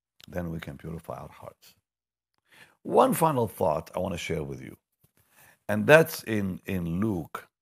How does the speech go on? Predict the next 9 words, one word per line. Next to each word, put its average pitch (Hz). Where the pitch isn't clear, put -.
and 82
I'm 90
gonna 95
continue, 90
uh, 82
with 101
you 85
tomorrow, 92
because 76